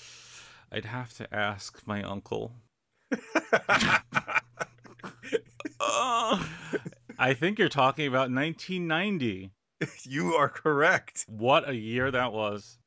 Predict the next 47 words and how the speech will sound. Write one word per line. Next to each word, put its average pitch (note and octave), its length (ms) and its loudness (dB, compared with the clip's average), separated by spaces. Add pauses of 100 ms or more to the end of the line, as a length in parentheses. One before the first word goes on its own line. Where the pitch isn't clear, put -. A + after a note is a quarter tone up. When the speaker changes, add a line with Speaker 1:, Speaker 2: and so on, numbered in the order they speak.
(240)
Speaker 2:
Yeah, C#3+ 540 4
there's C#3+ 220 -2
so F3 160 4
many D#3+ 200 -2
tremendous C3+ 540 -2
things C3+ 320 -4
that A2 120 -4
happened G2+ 600 -4 (180)
that G2 260 2
year G2 260 2
that F#2 400 -2 (160)
I B2 40 0
figured, C3 560 2 (280)
let's D3+ 240 4
talk C3+ 300 4
about F#2+ 460 2
nineteen G#2+ 420 -2
ninety C#3 380 2
on G2 80 -2
the F#2 80 -4
Purple A2 280 0
Stuff - 300 2
podcast. B2+ 800 0 (200)
Speaker 1:
Yeah, A2+ 300 -4
I G2+ 140 -4
think D3 340 -8
I A#2 160 -4
was A#2 160 -4
in A2+ 160 -2
the G2+ 80 -4
fifth - 320 -10
grade B2 440 0 (200)
in A#2 180 0
most A2 280 0
of G#2+ 80 -6
nineteen G#2 300 -6
ninety, G2 280 -8
went G#2 240 -4
into G#2 220 -8
the G2 80 -6
sixth - 300 -12
grade F#2+ 200 -4
at F2+ 80 -10
the F#2+ 120 -6
end F#2+ 160 -6
of F#2 100 -8
it. F#2+ 180 -6